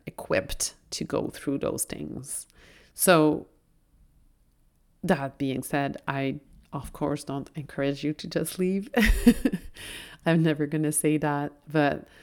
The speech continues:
um, you can leave for a weekend. You can leave for a week. You can take a break. That is okay. And that doesn't make us a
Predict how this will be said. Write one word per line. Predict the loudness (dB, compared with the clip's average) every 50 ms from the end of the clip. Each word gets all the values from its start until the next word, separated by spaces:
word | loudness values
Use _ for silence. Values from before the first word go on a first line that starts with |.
| -20 -20 -20 _ _ _ 0
um, | 2 2 2 0 -2 -4 -4 -6 -8 -10 _ _ _ _ _ _ _ _ _ _ _ _ _ _
you | 2 4 6 6 4 4
can | 0 -4 -4 -4 -2 -2
leave | 0 0 -2 -2
for | -4 -4 -4 -2 -2 -2 -4 -6 -6 _
a | -4
weekend. | -2 -2 -2 -4 -4 -6 -6 -6 -6 -6 -8 -10 _ _ _
You | -2 -2
can | 0 0 -2 -2 -2
leave | -2 -4 -4 -6 -8
for | -8 -6 -4 -4
a | -2
week. | 0 2 2 2 0 -4 -14 -20 _ _ _ _ _ _ _
You | -2 -2
can | -2 0 -2 0 0 0 0 -2
take | -2 -2 -4 -4 -4 -6 -8
a | -8 -8
break. | -6 -4 -6 -6 -6 -8 -14 -20 -20 _ _ _ _ _ -20 -20 -20 -20 _ _ _ _ _
That | 2 2 2 2 -2 -8 _
is | -6 -6 -4 -2 -2
okay. | -4 -4 -6 -10 -8 -8 -8 -10 -10 -8
And | -8 -6 -6 -6 -6
that | -6 -8 -8 -8 _
doesn't | 0 0 0 0 -4 -4 -4
make | -6 -6 -8 -8 -10
us | -8 -8 -8 -8 -8
a | -10